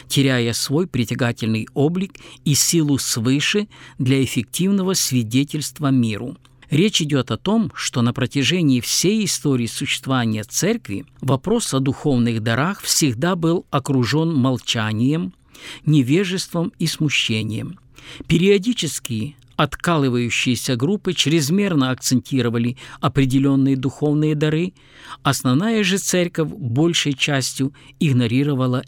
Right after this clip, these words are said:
их. Здесь ссылка на авторов, э, древних,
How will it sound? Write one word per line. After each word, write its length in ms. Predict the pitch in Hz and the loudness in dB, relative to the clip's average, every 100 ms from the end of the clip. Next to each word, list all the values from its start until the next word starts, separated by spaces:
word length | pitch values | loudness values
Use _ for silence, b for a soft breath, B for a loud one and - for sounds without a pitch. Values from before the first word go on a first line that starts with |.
| - | -4
их. 380 | 139 - - - - - - | -4 -4 -12 -20 -20 -20 -8
Здесь 300 | - 113 151 | -2 2 2
ссылка 600 | - 202 208 - 170 165 156 | 2 2 0 0 -2 0 -2
на 680 | - 123 139 143 143 143 - 277 - - | 0 0 2 0 0 -4 -8 -20 -14 -2
авторов, 560 | 147 165 - 160 160 151 | -2 -2 -2 -2 -2 -4
э, 460 | - 139 135 - | -6 -4 -4 -6
древних, 600 | - 123 143 135 110 113 | -4 0 2 2 0 -6